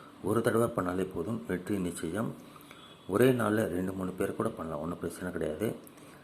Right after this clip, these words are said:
காதலன் காதலி ஒற்றுமைக்கும், கணவன் மனைவி ஒற்றுமைக்கும் சிறப்பு. ஒன் சைடா லவ் பண்ணவங்க இதை வந்து பயன்படுத்தினா சூப்பரான ரிசல்ட் கிடைக்கும். அன்றைக்கே உங்களுக்கு ரிசல்ட் கிடைக்கிறதுக்கு உண்டான வாய்ப்புகள் உண்டு, முழு நம்பிக்கை ஈடுபாட்டோடு செய்தால்.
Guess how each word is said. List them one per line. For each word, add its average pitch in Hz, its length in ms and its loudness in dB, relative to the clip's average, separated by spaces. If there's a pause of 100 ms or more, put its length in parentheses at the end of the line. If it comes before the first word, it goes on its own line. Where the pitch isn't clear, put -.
(120)
காதலன் 135 420 4
காதலி 98 320 2
ஒற்றுமைக்கும், 87 760 -4 (800)
கணவன் 127 360 4
மனைவி 98 240 0
ஒற்றுமைக்கும் 85 640 -2
சிறப்பு. - 400 -2 (200)
ஒன் 120 120 0 (100)
சைடா 123 240 4
லவ் 98 200 2
பண்ணவங்க 90 420 0
இதை 85 180 -6
வந்து 90 220 -2 (140)
பயன்படுத்தினா 92 580 -4
சூப்பரான 95 560 -2
ரிசல்ட் 87 280 -4
கிடைக்கும். 76 420 -8 (800)
அன்றைக்கே 107 520 0
உங்களுக்கு 85 400 -2 (100)
ரிசல்ட் 98 380 -2
கிடைக்கிறதுக்கு 85 540 -4
உண்டான 82 300 -4
வாய்ப்புகள் 87 520 -2
உண்டு, 90 580 2 (560)
முழு 95 240 4
நம்பிக்கை 90 800 0 (220)
ஈடுபாட்டோடு 87 760 4
செய்தால். 78 440 0